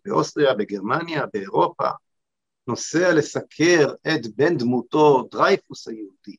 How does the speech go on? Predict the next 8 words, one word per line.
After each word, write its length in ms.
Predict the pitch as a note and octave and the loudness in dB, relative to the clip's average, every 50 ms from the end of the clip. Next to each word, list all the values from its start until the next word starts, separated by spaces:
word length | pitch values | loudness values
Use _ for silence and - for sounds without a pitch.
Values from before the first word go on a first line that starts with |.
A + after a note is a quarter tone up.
| _ _ _ _ _ _ _ _ _ _ _ _ _ _ _ _ _ _ _ _ _ _ _ _ _ _ _ _ _ _ _ _ _ | _ _ _ _ _ _ _ _ _ _ _ _ _ _ _ _ _ _ _ _ _ _ _ _ _ _ _ _ _ _ _ _ _
שהצליח 2250 | - - - - - - - B2+ B2+ A#2+ A#2 - - - _ _ _ _ _ _ _ _ _ _ _ _ _ _ - G2+ - - - - A#2+ B2 C3 D3 F3 F3+ F3 - - C3+ | -14 -10 -10 -8 -6 -2 0 0 2 2 0 -2 -4 -10 _ _ _ _ _ _ _ _ _ _ _ _ _ _ -18 -16 -16 -16 -12 -6 -4 -2 2 2 2 0 0 -6 -10 -8
לעלות 600 | A#2 A2+ A2+ A#2+ A#2+ B2 C3+ E3 E3 - - - - - A2+ | -6 -6 -4 -4 -2 0 0 -2 -2 -4 -10 -16 -18 -10 -10
בכל 400 | A#2 A#2 - - - C#3+ D3 D#3 | -10 -10 -8 -8 -4 -2 -2 0
מדרגות 720 | D3+ D3 C3 A#2+ A#2 A#2+ A#2 G#2 G#2+ C3+ D3+ D3+ D3 - - | 0 0 0 0 -2 -2 -2 -2 -2 0 0 0 0 -4 -8
החברה 720 | A#2 A2+ G#2+ G#2 F#2+ F2+ - - - A#2+ A2 G2+ G#2+ C3+ D#3 | -8 -6 -6 -6 -8 -10 -12 -12 -10 -10 -8 -4 -2 -2 0
הצרפתית, 640 | - - - - - - - G#2 - - D#3+ D3+ - | -2 -2 -4 -8 -8 -8 -10 -10 -4 -4 -4 -4 -2
להיות 200 | - - D3 C#3+ | -2 -2 -2 -2
קפיטן 500 | - - C#3+ - C3 - - D3 D3 D3 | -2 -6 -8 -8 -8 -4 0 2 2 2